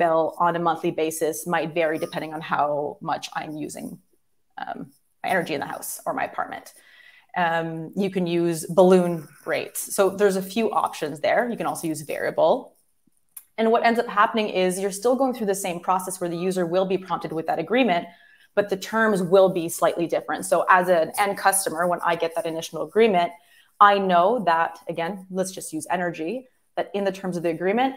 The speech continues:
I'm gonna get billed or, you know, debited from my account on a monthly basis from X company,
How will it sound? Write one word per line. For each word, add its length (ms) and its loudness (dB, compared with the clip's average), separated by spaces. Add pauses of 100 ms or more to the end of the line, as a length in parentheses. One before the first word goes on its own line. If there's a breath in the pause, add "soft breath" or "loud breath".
(120)
I'm 180 -2
gonna 240 -2
get 300 -2 (560)
billed 440 2
or, 340 -2 (220)
you 60 -8
know, 120 -4
debited 380 6
from 120 -2
my 100 -4
account 360 -6
on 120 2
a 40 -2
monthly 440 0
basis 600 -2 (400 soft breath)
from 260 0
X 260 -2
company, 580 -2